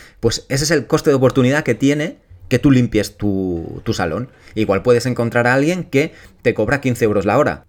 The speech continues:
Pues es mucho más inteligente pagar a alguien quince euros la hora y tú tener una hora más para ganar cien euros,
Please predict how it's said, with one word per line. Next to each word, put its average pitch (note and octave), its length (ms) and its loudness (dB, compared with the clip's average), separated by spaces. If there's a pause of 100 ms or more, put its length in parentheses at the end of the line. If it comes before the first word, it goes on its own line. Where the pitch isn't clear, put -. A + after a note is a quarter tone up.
Pues - 340 -2 (120)
es G2+ 100 -8
mucho A2+ 280 -2
más A2 360 -2
inteligente G2 760 -4 (260)
pagar F#2+ 240 -2
a A#2+ 60 2
alguien A#2 260 2
quince A2 240 -2
euros A2 200 2
la A2+ 120 2
hora A2+ 260 0
y G2 100 -8
tú B2 160 0
tener A2 260 2
una A2 160 2
hora A#2+ 160 4
más A#2+ 260 -2
para F2 200 -4
ganar F#2 200 -4
cien A2+ 160 -2
euros, A#2 340 0